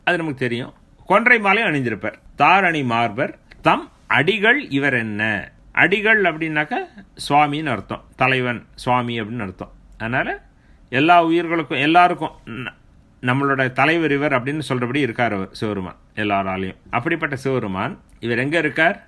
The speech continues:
"அலைப்புனல் பூம்பொழில் சூழ்ந்து அமர் பாச்சில் ஆச்சிராமத்து உரைகின்ற பெருமான் இவர்."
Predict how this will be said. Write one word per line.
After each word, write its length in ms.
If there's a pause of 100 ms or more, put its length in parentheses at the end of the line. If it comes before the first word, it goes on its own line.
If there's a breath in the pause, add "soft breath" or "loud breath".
"அலைப்புனல் 840 (360)
பூம்பொழில் 760 (180)
சூழ்ந்து 720
அமர் 340 (140)
பாச்சில் 460
ஆச்சிராமத்து 840 (500)
உரைகின்ற 640 (720)
பெருமான் 320
இவர்." 240